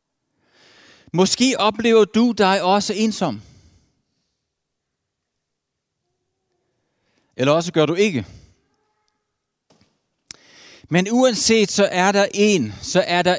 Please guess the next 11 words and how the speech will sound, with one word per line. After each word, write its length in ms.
en, 340
der 160
siger 600
til 220
dig, 340
"Jeg 300
elsker 400
dig. 280
Jeg 140
elsker 260
dig." 180